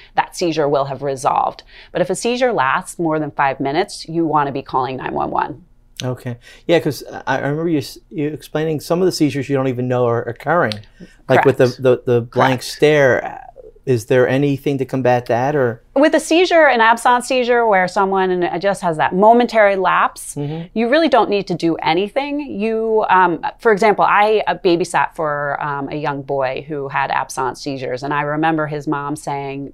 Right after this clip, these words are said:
Speaker 1: "Okay, most important thing is, you know, stay with him." We, they, they kept the training wheels on his bike because he might have it and, and fall over. So there's not a lot you can do when someone has that type of seizure, but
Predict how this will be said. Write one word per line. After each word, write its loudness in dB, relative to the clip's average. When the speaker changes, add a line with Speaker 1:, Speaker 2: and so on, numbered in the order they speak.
Speaker 1:
"Okay, -6
most -4
important -4
thing -4
is, -8
you -6
know, -4
stay 2
with 4
him." 0
We, -4
they, 0
they 0
kept -6
the -6
training -2
wheels -4
on -6
his -12
bike 0
because -8
he -4
might 0
have -2
it -2
and, -6
and -8
fall 0
over. -2
So -4
there's 2
not 4
a 4
lot 2
you -4
can -4
do -2
when -4
someone -4
has -2
that 0
type -8
of -8
seizure, -4
but -6